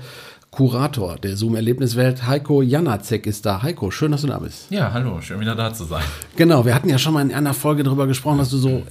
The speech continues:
Speaker 1: ich zig viele Aufgaben hast. Und da
Speaker 2: Ja.
Speaker 1: war damals eine deiner letzten, ne, ähm, dass du dich auch noch um die Ausbildung kümmerst. Das wollen wir aber heute ein bisschen ins Rampenlicht stellen, denn, äh, das ist ja schon auch ein wichtiger Punkt hier, ne?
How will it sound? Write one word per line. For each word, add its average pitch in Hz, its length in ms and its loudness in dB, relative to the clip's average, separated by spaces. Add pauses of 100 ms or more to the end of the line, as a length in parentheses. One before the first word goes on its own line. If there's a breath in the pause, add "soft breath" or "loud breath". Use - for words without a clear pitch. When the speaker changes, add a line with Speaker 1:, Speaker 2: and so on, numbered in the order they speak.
(140)
Speaker 1:
ich - 220 -6
zig 139 160 -6
viele 147 200 0
Aufgaben 110 460 -2
hast. 143 180 0
Und 147 100 2
da 120 180 4
Speaker 2:
Ja. 123 100 -2
Speaker 1:
war 151 100 2
damals 170 440 -4
eine 175 180 2
deiner 151 240 2
letzten, 165 640 0
ne, 165 200 2
ähm, 151 340 0
dass 147 160 -4
du 170 80 -6
dich 139 260 -8
auch 151 200 -4
noch 143 480 2
um 151 160 0
die 143 120 -2
Ausbildung 110 560 0
kümmerst. 143 340 2
Das 127 100 2
wollen 147 160 2
wir 156 60 0
aber 139 140 2
heute 143 180 2
ein 147 40 0
bisschen 143 200 2
ins 120 160 2
Rampenlicht 117 460 -2
stellen, 131 400 0 (400 loud breath)
denn, 147 400 6
äh, 135 440 2
das 139 420 -4 (100)
ist 151 260 -4
ja 139 160 0
schon 151 320 -2
auch 139 180 -4
ein 139 120 0
wichtiger 120 320 -2
Punkt 85 320 -10
hier, - 180 -8
ne? 160 160 -6